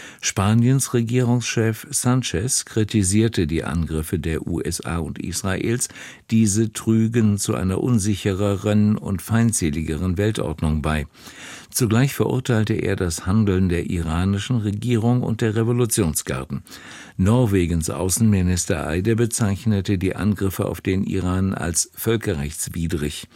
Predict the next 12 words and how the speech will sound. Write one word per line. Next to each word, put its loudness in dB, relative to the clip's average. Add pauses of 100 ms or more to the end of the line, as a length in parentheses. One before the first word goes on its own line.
(640)
E-U-Kommissionspräsidentin 0
von -2
der 0
Leyen 2
rief -4
die -4
Konfliktparteien -2
auf, -4 (340)
die 0
Zivilbevölkerung 0
zu -2
schützen -2